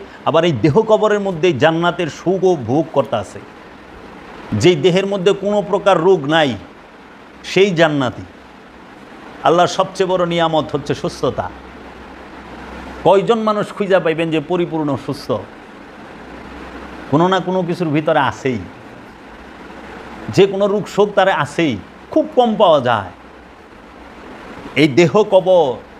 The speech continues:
এই দেহটা হচ্ছে নফসের কবর, প্রাণের কবর। প্রাণকে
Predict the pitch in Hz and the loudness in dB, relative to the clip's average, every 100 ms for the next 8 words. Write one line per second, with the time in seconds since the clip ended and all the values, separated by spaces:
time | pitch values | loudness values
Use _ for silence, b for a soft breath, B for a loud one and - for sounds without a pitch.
0 | - - - - - - - - 147 165 | -20 -20 -20 -20 -20 -20 -14 0 2 4
1 | 175 202 180 190 208 175 185 - 208 - | 2 2 2 0 -2 0 0 0 -2 0
2 | 165 139 101 90 - - - - - - | 0 0 -2 -6 -18 -20 -20 -20 -20 -20
3 | - - - - - - - - - - | -20 -20 -20 -20 -18 -18 -16 -16 -16 -18
4 | - - - - 170 190 196 175 170 139 | -16 -16 -16 -2 0 2 2 2 0 2
5 | 117 92 - - - - - - - 175 | 0 -2 -12 -20 -20 -20 -20 -20 0 2
6 | 196 185 202 214 208 | 2 0 0 2 0